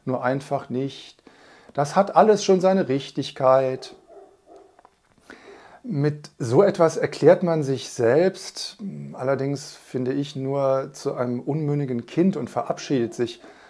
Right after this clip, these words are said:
äh, von seinem Anspruch, überhaupt selbstständig denken und bewerten zu können. Man zieht sich auf ein, „Das ist halt mein Glaube“ zurück. Und, äh, dann kann man auch an Feen, Kobolde oder den Klabautermann glauben.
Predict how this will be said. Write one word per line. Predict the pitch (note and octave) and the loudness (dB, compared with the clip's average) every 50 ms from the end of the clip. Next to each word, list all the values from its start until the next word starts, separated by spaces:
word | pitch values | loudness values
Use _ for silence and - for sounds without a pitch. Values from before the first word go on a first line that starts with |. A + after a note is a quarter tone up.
| - _ | -20 _
äh, | - - B2 | -6 -4 -4
von | A#2 - C3 B2 | -4 -2 -2 -2
seinem | A#2+ B2+ A#2 A#2 A#2+ C#3 | 2 2 2 2 0 -2
Anspruch, | - A#2+ C3+ D#3 - - - D#3+ D3+ D3 - - - - - - _ _ _ _ _ _ | -2 -2 -2 -4 -4 -2 0 2 2 0 -2 -10 -20 -20 -20 -20 _ _ _ _ _ _
überhaupt | - A#2+ A#2 A2 A2 C3+ D#3 D3+ - | -4 -2 0 4 6 6 4 4 4
selbstständig | - C#3 C#3 D3 D3 - - D3 C3+ C3 B2 A#2 - - | 2 2 2 2 0 -2 -2 0 0 0 -2 -6 -4 -2
denken | A#2 A2+ C#3 D3+ C#3+ C#3 | 0 0 0 0 -4 -4
und | C3 A#2+ | -4 -4
bewerten | A#2+ G#2 G2+ A#2 C3+ E3+ - - | -6 -2 2 4 4 4 2 0
zu | - - A2+ | -8 -12 -12
können. | - - G#2 F#2+ F#2+ G#2+ A#2+ - _ - - - - - - _ _ - | -10 -10 -10 -10 -10 -10 -12 -16 _ -20 -20 -20 -20 -20 -20 _ _ -6
Man | A#2+ A#2 A#2 | -6 -6 -4
zieht | - - E3+ E3 | -4 -4 -2 -2
sich | - D3+ D3+ - | -2 -2 0 0
auf | - C3 - - | 0 0 2 2
ein, | - C3+ C3 B2+ B2+ C3 C#3+ G3 F#3 E3+ F#3 - - F3+ - D#2 - - - D#2 D2+ - _ | 2 2 4 2 0 -2 -6 -8 -10 -10 -8 -8 -8 -10 -12 -12 -14 -14 -14 -16 -16 -8 _
„Das | - B2+ A#2+ - E4+ | -2 -2 -2 -4 -6
ist | E4+ E3 - - - _ - A#2 | -6 -6 -6 -10 -16 _ -4 -2
halt | A#2+ C3 B2+ | -2 0 0
mein | B2+ A#2+ A2+ A#2+ A#2 | 0 0 0 -2 -2
Glaube“ | - A2 A2 A2+ D3+ F#3 D#3+ B2 G#2+ - | 0 2 4 4 6 4 4 2 -2 -4
zurück. | - - - G2 F#2+ F#2 F#2 - - - - _ _ _ _ _ _ _ _ _ - - _ _ _ - - - _ _ | -6 -8 -8 -8 -8 -8 -10 -12 -16 -18 -20 _ _ _ _ _ _ _ _ _ -20 -20 _ _ _ -20 -20 -20 _ _
Und, | - B2+ A2+ A2+ A2+ A2+ A2+ - - - - - | -4 -2 -2 -2 -2 -4 -6 -8 -10 -10 -8 -4
äh, | B2 A2+ G#2+ A2 G#2+ | -4 -2 -2 -4 -2
dann | - G#2+ A#2 D3 | 0 0 0 0
kann | D3 - F#3+ | 0 0 0
man | F#3 F3 D#3 | 2 0 2
auch | C#3 C3 C#3 C#3+ D3 - | 4 4 4 4 2 0
an | C#3+ B2 B2 A#2+ A#2 A#2 | 0 0 0 0 -2 -4
Feen, | - - - B2+ B2 C3 C#3+ D3 D3 | -6 -4 -2 0 0 0 0 -2 -2
Kobolde | - C3+ C3+ C3+ C3 C3+ C3 B2+ C3 B2+ C3 B2+ B2 B2 B2 B2+ | 0 2 2 4 4 4 4 4 4 2 2 2 2 2 0 0
oder | A#2+ A#2 A#2+ | -2 0 0
den | A2 A#2 A2+ | 0 0 -2
Klabautermann | A2+ - A2+ G#2+ G#2+ C3 E3 F3 - G#2 G2 F#2 - - | -2 0 2 4 6 6 6 6 4 0 -6 -8 -10 -10
glauben. | - - - - G2 G2 | -12 -12 -12 -12 -14 -16